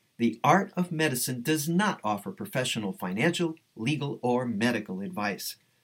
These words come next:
Doctor Wilner and his guests assume no responsibility or liability for any damages, financial or otherwise,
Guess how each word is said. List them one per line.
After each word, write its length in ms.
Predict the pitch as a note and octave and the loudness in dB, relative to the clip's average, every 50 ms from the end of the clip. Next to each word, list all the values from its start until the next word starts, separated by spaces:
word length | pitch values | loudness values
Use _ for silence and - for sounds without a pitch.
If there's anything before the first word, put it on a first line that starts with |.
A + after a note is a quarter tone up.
| _ _ - | _ _ -2
Doctor 300 | - C#3 F#3+ G3 A3+ B3+ | 2 2 2 2 2 4
Wilner 320 | A#3+ A#3 A3+ A3+ A3+ A3 | 6 6 6 6 4 2
and 100 | G#3+ G#3+ | 0 0
his 160 | A3 G#3 - - | 0 0 2 4
guests 280 | E3+ F3 F3+ F3 - | 6 6 6 4 2
assume 440 | F3+ E3+ - - G3 G3 F#3 F3+ F3+ | 0 0 0 2 2 2 4 4 6
no 200 | F3 G3 A3 A#3+ | 6 6 6 6
responsibility 920 | A#3+ A3+ G#3+ - - G3 G3 G3 F#3 - F#3 E3+ F3+ F3 F3 F3 F3 E3+ - | 4 2 0 0 -2 -2 -2 0 0 0 0 2 4 4 6 4 4 2 2
or 260 | - F3+ G3+ A3+ A3+ | 4 4 6 6 4
liability 680 | A3 G#3 G3+ G#3 G#3+ G#3+ G3+ G3+ F#3+ E3 B2 A2 G2+ G2 | 4 2 2 0 0 -2 0 0 2 2 2 0 -2 -4
for 180 | G2 A2+ A2 | -6 -6 -6
any 160 | G#2+ G#2 G2+ | -4 -4 -6
damages, 600 | F#2+ - A#2 B2+ D3+ E3+ E3+ D#3+ E3+ E3 - - _ _ _ - | -2 0 0 2 4 2 4 4 2 0 0 -4 _ _ _ -14
financial 540 | - C#2+ D2 E2 F#2 - A2+ - - - - | -12 -10 -8 -6 -6 -6 -4 -4 -4 -2 0
or 280 | - D3+ D#3+ E3 - - F3+ | 2 2 2 2 2 2 0
otherwise, 640 | G3+ G3 E3 A#2+ G#2 G2 G2 F#2+ F#2 G2 - - | 2 2 0 0 0 -2 -2 -2 -4 -6 -8 -10